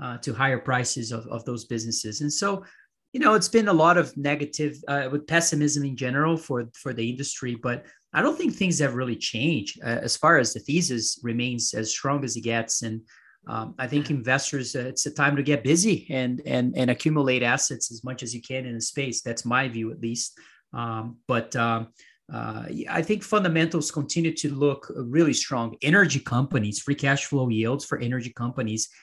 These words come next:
despite the, the recent appreciation in price of those stocks, look, uh, really, really strong. I mean, it's, it's probably one of the strongest free cash flow yields we've seen in history.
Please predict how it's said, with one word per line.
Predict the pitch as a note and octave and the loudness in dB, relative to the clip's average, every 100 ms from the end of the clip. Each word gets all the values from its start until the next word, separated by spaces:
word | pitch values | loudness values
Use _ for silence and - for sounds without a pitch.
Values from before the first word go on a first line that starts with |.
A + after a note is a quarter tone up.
| _ C#3 | _ -2
despite | C#3 - D#3 F3+ F3 | -2 4 6 6 4
the, | C#3 A#2+ A#2 | 2 2 0
the | A2 | -2
recent | C3+ C#3 B2+ | 0 0 -2
appreciation | A2+ C3+ B2+ B2 A#2 B2+ A2+ | -2 -2 -2 -2 -4 -4 -8
in | G#2+ | -8
price | A#2 G#2+ G#2+ - - _ | -6 -4 -6 -10 -16 _
of | B2 A2+ | -8 0
those | A#2 G#2+ | 0 0
stocks, | - B2 A2 G#2+ - - _ _ D3 | 0 4 4 2 -4 -8 _ _ -6
look, | B2+ C#3 D3 - - C3 | 0 2 2 2 -6 -6
uh, | A#2+ A2 A#2+ | -4 -4 -6
really, | B2 D3 G#3+ A2+ F#2 - | -6 2 4 4 0 -8
really | B2 D#3+ A2+ | 2 4 4
strong. | G2 - A2+ G2 G2 | 0 -6 -6 -6 -8
I | F#2+ | -4
mean, | A#2+ | 2
it's, | C3 - | 2 2
it's | C3 - | 0 2
probably | F3 F3 C#3+ B2 | 6 6 6 4
one | B2 B2+ | 4 2
of | A2 | 0
the | A2 | -2
strongest | - C#3+ C3 A#2 - - _ - | 0 2 0 -2 -6 -8 _ 2
free | D3 | 4
cash | D3+ C3 - | 4 2 2
flow | B2+ | -2
yields | A#2 B2 A#2+ | 0 0 -2
we've | D3 G#2+ | -8 -6
seen | - A2+ | -6 -4
in | G2 | -6
history. | F2 A2+ - G#2 F2 | -4 -4 -4 -6 -8